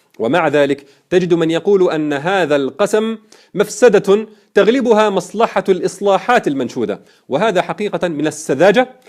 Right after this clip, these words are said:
والضحالة الفكرية والجهل العميق بالأبعاد النفسية لمثل هذا القسم، فضلا عن حرمته شرعا. ثم عند كل تنازل لم يهدأ بال لأعداء الإسلام الصرحاء حتى حشروا هؤلاء المتنازلين في الزاوية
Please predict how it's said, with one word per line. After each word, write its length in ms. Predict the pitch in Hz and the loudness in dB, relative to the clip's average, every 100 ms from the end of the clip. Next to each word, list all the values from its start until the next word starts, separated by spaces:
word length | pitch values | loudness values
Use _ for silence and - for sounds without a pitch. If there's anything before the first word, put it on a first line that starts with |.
| _ | _
والضحالة 600 | 147 139 151 - 202 247 254 | 0 2 0 4 4 4 2
الفكرية 560 | 226 262 262 233 262 - _ - | -2 -2 0 2 2 0 _ 2
والجهل 440 | 156 160 233 208 | 2 4 4 6
العميق 560 | 208 180 196 240 285 - | 6 6 2 0 -2 -4
بالأبعاد 520 | 147 147 143 151 175 | -4 -2 -2 0 0
النفسية 460 | 160 156 - 180 165 | 0 -2 -4 -4 -2
لمثل 340 | 151 156 143 143 | -2 -6 -4 -2
هذا 160 | 143 | 0
القسم، 340 | 143 214 240 233 - _ | 0 0 0 -2 -10 _
فضلا 600 | _ - 170 143 160 156 | _ 0 0 2 0 0
عن 140 | 139 151 | -2 -4
حرمته 460 | 139 127 139 123 | -4 -4 -4 -6
شرعا. 380 | 110 110 95 87 - _ _ _ _ _ _ _ - _ _ | -4 -4 -4 -10 -18 _ _ _ _ _ _ _ -20 _ _
ثم 200 | 156 170 | 0 2
عند 180 | 196 196 | 2 0
كل 240 | 262 226 | 0 -2
تنازل 540 | 190 202 175 185 190 190 - - | 0 0 2 2 2 -2 -16 -6
لم 240 | 139 151 | -2 -2
يهدأ 400 | 143 190 151 160 | 0 -2 0 -4
بال 460 | 120 143 147 131 123 | -2 0 0 0 -2
لأعداء 420 | 131 123 160 147 | -2 0 0 0
الإسلام 360 | 139 - 180 156 | -2 -4 -2 -2
الصرحاء 640 | 151 156 156 - 196 - _ _ | -2 -2 -2 0 0 0 _ _
حتى 460 | - 185 - 147 | -6 -6 -2 -2
حشروا 460 | 143 - 180 127 110 | -2 -6 -6 -4 -4
هؤلاء 400 | 139 143 131 147 | -4 -4 -2 -4
المتنازلين 760 | 127 127 127 127 123 131 156 123 | -4 -6 -6 -4 -4 -4 -4 -6
في 100 | 113 | -8
الزاوية 500 | 110 147 185 196 202 | -4 0 2 2 0